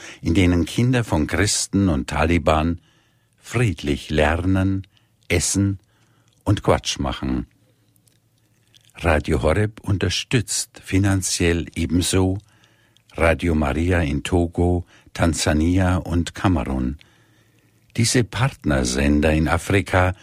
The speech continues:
treiben insbesondere den Kampf gegen die Immunseuche aids und die Genitalverstümmelung junger Frauen voran.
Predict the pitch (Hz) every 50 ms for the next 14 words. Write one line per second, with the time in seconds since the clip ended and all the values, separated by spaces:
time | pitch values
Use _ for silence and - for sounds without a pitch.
0 | - - - _ _ _ _ _ - 85 82 85 78 69 90 - 113 127 143 -
1 | - _ 123 113 90 92 95 92 95 87 90 85 85 - - 71 69 67 - -
2 | - 87 90 92 - - - - - 87 82 - 87 80 80 76 76 73 76 82
3 | 87 87 82 - - 90 85 82 78 - - 80 78 76 - - - - - _
4 | _ _ _ _ - 87 92 95 107 - - - - - - 85 82 76 78 73
5 | - - - 76 76 73 69 - - 80 82 85 - - 90 85 - - - -
6 | 90 85 85 82 80 80 80 82 82 - _ - - _ _ - _ _ _ _
7 | - - 90 87 90 92 90 87 - 110 107 107 92 73 71 65 64 62 - -
8 | 78 73 78 76 73 73 73 67 71 80